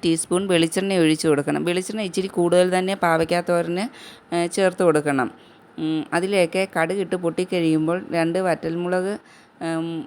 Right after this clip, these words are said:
രണ്ടായിട്ട് മുറിച്ചതും കുറച്ച് കറിവേപ്പിലയും കൂടി ഇട്ട് ഇതൊന്ന് വഴറ്റിയെടുക്കണം. ഇതേ വാടി വന്നു കഴിയുമ്പോൾ അതിലേക്ക് അരിഞ്ഞു വെച്ചിരിക്കുന്ന പാവയ്ക്കായും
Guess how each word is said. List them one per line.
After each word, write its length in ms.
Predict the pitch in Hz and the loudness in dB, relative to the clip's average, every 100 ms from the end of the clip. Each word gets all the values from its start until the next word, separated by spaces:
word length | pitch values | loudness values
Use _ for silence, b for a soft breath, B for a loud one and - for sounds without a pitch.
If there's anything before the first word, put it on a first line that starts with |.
| 165 | -2
രണ്ടായിട്ട് 440 | 156 160 175 180 | 0 2 2 0
മുറിച്ചതും 520 | 180 151 147 160 185 | -2 -2 -4 -4 -4
കുറച്ച് 340 | 196 160 165 208 | -4 -4 -4 -4
കറിവേപ്പിലയും 760 | 190 180 185 190 196 190 190 | -2 -2 -2 -2 -2 -2 -2
കൂടി 160 | 180 156 | -2 -2
ഇട്ട് 200 | - 190 | -2 -6
ഇതൊന്ന് 420 | 165 185 180 185 | -6 -6 -6 -6
വഴറ്റിയെടുക്കണം. 1120 | 208 196 202 185 135 131 127 85 - - - - - - _ _ _ _ _ _ _ - B B B - | -4 -6 -4 -2 0 0 -4 -6 -8 -18 -20 -20 -20 -20 _ _ _ _ _ _ _ -20 B B B -4
ഇതേ 220 | 202 214 | 4 6
വാടി 360 | 208 180 175 202 | 6 4 4 4
വന്നു 220 | 185 175 | 6 6
കഴിയുമ്പോൾ 460 | 175 165 170 185 175 | 6 6 6 4 4
അതിലേക്ക് 540 | 156 165 185 160 175 | 4 4 2 2 0
അരിഞ്ഞു 420 | 185 165 165 202 | 0 2 2 2
വെച്ചിരിക്കുന്ന 500 | 185 156 160 170 180 | 0 0 0 0 0
പാവയ്ക്കായും 840 | 185 175 160 165 165 180 165 156 | 0 2 2 2 0 0 2 2